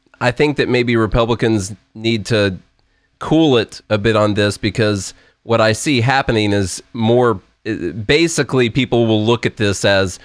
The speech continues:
"Well, see, we should ignore Republican boycotts, so we should ignore boycotts from the right."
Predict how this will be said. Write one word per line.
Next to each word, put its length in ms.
"Well, 320
see, 400
we 160
should 280
ignore 560
Republican 580
boycotts, 680
so 80
we 100
should 260
ignore 360
boycotts 520
from 220
the 80
right." 340